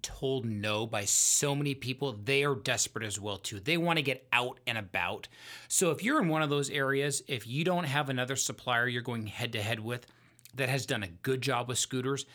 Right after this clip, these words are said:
your population might be raring to pay good cash for a lot of these scooters. So definitely don't overlook the three-wheel scooter, the four-wheel scooter, the big,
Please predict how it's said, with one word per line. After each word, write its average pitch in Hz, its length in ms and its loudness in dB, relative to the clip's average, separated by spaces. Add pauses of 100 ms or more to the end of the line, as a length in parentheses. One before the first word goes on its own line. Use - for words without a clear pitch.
(340)
your 160 720 0 (200)
population 117 800 0
might 107 240 -2
be 110 100 -4
raring 110 580 -2
to 107 80 -6
pay 98 280 -8 (200)
good 127 320 0
cash - 680 2 (180)
for 135 140 -2
a 120 80 2
lot 107 240 2
of 101 60 -6
these 92 180 -4
scooters. - 560 -4 (360)
So 156 220 2
definitely 190 580 2 (180)
don't 226 380 4
overlook 185 520 2
the 156 80 -2
three-wheel 143 540 0
scooter, 127 340 0
the 101 100 -4
four-wheel 131 540 2
scooter, 98 460 -2 (420)
the 127 120 2
big, 185 760 2